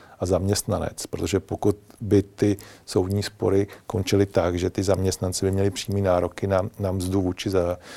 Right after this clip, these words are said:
eh, vůči franchisorovi, tak tam by samozřejmě, eh, to pojištění bylo na místě jednak na to, eh, aby to krylo soudní výlohy a právní zastoupení, eh, a jednak i na to, aby případně to krylo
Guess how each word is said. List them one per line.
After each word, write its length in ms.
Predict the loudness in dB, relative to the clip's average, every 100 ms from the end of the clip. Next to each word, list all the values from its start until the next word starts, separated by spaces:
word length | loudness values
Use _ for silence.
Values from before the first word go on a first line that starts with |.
| -18 -4
eh, 100 | -2
vůči 320 | -2 -2 0
franchisorovi, 760 | 0 -2 -4 -4 -4 -2 -2 -2
tak 180 | -2
tam 200 | -2 -4
by 80 | -4
samozřejmě, 640 | -4 -4 -2 -2 0 -2 -2
eh, 580 | -10 -20 -4 0 0
to 140 | 0 -2
pojištění 360 | -2 -4 -6
bylo 160 | -2 0
na 100 | 0
místě 400 | -2 -6 -4 2
jednak 540 | 4 4 2 0 -2
na 100 | -4
to, 300 | -4 0 -2 -2 -14 -20 -12 0
eh, 180 | 2 2
aby 560 | -2 0 4 4 4 0
to 100 | -4
krylo 240 | -2 0 0
soudní 320 | 0 -4 -6
výlohy 560 | -2 0 2 2 0 -2
a 140 | -4 -4 -2
právní 300 | -2 -2 -2
zastoupení, 720 | -6 -2 0 2 0 0 -4 -6 -16 -18 -8 0
eh, 200 | 2 2 0
a 120 | 4
jednak 460 | 4 4 2 0 0
i 80 |
na 120 | 0 0
to, 200 | 0 -2
aby 220 | 0 -2
případně 760 | -2 -4 0 0 0 0 0 -2
to 120 | -4
krylo 420 | -2 0 2 0